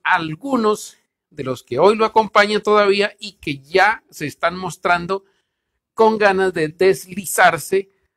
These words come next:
hacia la coalición de los nueve para crear un ambiente de mayor ingobernabilidad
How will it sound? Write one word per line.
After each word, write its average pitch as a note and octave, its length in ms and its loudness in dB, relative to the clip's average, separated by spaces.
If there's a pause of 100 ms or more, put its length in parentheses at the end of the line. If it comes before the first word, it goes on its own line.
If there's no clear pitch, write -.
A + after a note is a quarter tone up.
(200)
hacia C3+ 380 -2
la E3 300 -2
coalición E3+ 580 -6
de E3 120 -8
los D#3+ 200 -8
nueve D3+ 300 -4
para A#2+ 400 -8 (240)
crear C3+ 440 -8
un D3+ 360 -16
ambiente D3 640 -8
de C#3 140 -6
mayor D3+ 720 -2
ingobernabilidad C#3 1400 -4